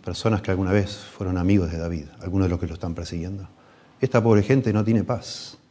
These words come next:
están mal. Y es como si David, un hombre de fe, por supuesto comienza buscando a Dios en oración, en medio de esa dificultad intensa, pero como si desviara su atención y,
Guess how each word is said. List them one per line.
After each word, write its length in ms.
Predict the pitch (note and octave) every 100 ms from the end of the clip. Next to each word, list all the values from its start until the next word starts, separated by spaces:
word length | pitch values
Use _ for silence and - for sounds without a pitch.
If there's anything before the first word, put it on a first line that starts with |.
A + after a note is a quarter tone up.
| _
están 240 | - A#2 A2
mal. 180 | A2+ D#2 - _ _ _ - - - _ _ -
Y 60 | D#3+
es 60 |
como 200 | E3+ D3
si 140 | B2 A#2+
David, 300 | B2 D3+ B2+
un 100 | B2+
hombre 240 | B2+ A#2
de 100 | A2
fe, 280 | A2+ D3+ D3+ - - - - - - _ _ -
por 140 | G2+
supuesto 400 | A#2 D#3 - A2+
comienza 720 | G#2+ B2+ B2+ - G#2 F#2 E2+
buscando 460 | A#2+ G#2 - A#2 G#2
a 60 | G#2
Dios 440 | B2+ C3 - -
en 80 | F#2+
oración, 580 | F#2 F2+ - C#3+ C3 A2+ -
en 120 | F#2+
medio 200 | G2+ G2
de 100 | F#2+
esa 260 | F2+ E2 - _ _ - - _ _ _ _ _ _ - - - - - _ -
dificultad 720 | E2+ - F#2+ F#2 D#2+ A2 G#2 - -
intensa, 680 | F#2 E2 B2 C3 - A2+ - -
pero 180 | G2+
como 220 | - A#2 A2+
si 260 | B2 A#2 A2+ - _ _ _ - - _
desviara 420 | A2 G#2 B2 C3+ -
su 80 |
atención 460 | A2+ A2 G#2 C3+
y, 20 | B2+